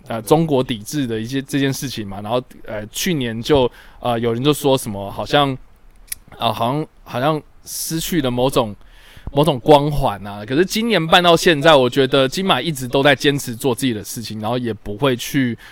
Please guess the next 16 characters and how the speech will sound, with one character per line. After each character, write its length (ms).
呃， 280
限 320
制 300
说， 420
啊， 100
谁 220
谁 100
谁 140
不 100
能 160
参 280
加， 260
一 100
直 140
都 160
是 200